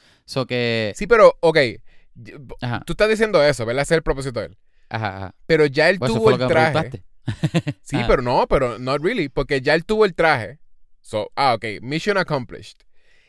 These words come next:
Speaker 2: Y él lo que hizo fue llamar al track to-, Tracksuit Mafia pa' que lo cogieran, él teniendo el traje. ¿Cuál es el punto? Dime, ¿cuál es el, qué es lo que le está <laughs> tratando de
Speaker 1: Eh, no,
Speaker 2: hacer?
Speaker 1: él volvió para el Tracksuit Mafia, Mafia a,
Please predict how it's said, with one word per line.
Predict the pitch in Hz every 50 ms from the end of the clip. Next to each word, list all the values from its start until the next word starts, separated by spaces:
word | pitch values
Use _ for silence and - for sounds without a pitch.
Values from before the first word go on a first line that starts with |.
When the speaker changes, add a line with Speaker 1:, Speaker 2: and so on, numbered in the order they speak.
| _ _ _
Speaker 2:
Y | - 147 180
él | 185
lo | 202 202
que | 208 220
hizo | 226 - 226 196
fue | 180 226 214 190
llamar | 175 160 156 156 165
al | 180 185
track | - - 214 196 - -
to-, | - 214 202 - _ - 170 156 -
Tracksuit | - 190 196 - - 220 208
Mafia | 202 208 214 208 214 208 196 175 - - -
pa' | - 156 147
que | - 151 143
lo | 135 135
cogieran, | - 131 117 117 131 160 196 180 135 107 113 123 123 - - _ _ - - - _
él | - 160 190 208 180
teniendo | 185 160 160 175 180 165 147
el | 120
traje. | - 135 143 151 135 104 101 - _ - _ _ _ _ _ _
¿Cuál | - 156 170 196
es | 220 208 - -
el | 170 185 -
punto? | - 185 226 233 - 135 110
Dime, | 110 143 214 202 135
¿cuál | 117 - 117 120 139
es | 170 180
el, | 202 202 190 - 143 -
qué | 143
es | 139 143
lo | 165 175
que | 190
le | 190
está | 190 - 185 180
<laughs> |
tratando | 185 - - 180 160 - - - - - -
de | - 160 151
Speaker 1:
Eh, | 135
no, | 139 147 160 170
Speaker 2:
hacer? | 139 - 143
Speaker 1:
él | 143 151 160 180 175
volvió | - 147 151 156 156 143 139 147 156 -
para | 170 170
el | 170 -
Tracksuit | - 160 165 165 - - 175 165
Mafia, | 156 147 143 151 165 - 165 156 135 127 - -
Mafia | 131 131 147 151 - 165 151 131 -
a, | - 123 123 117 117 110 101 -